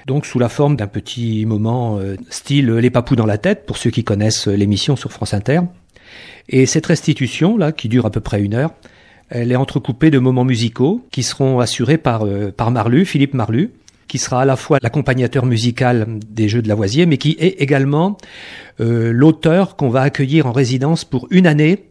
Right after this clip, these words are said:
à partir, euh, de, de maintenant, à partir, euh, de, de décembre,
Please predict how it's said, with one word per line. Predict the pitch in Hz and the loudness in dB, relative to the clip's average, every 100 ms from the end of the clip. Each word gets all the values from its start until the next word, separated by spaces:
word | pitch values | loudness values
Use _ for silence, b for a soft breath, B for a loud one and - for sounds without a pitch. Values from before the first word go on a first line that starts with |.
| _ _ | _ _
à | - - | -10 -4
partir, | 127 - 165 170 | -4 2 2 4
euh, | 127 123 117 117 | 4 4 2 0
de, | 110 113 107 | 0 0 0
de | 104 | 0
maintenant, | 110 - 87 156 | -2 -4 -4 -4
à | 135 | 0
partir, | 113 - 117 | -2 2 2
euh, | 107 101 104 98 | 4 2 0 0
de, | 107 95 98 | -2 -4 -2
de | 104 | 0
décembre, | 113 - 113 143 135 | 2 2 -2 -2 -6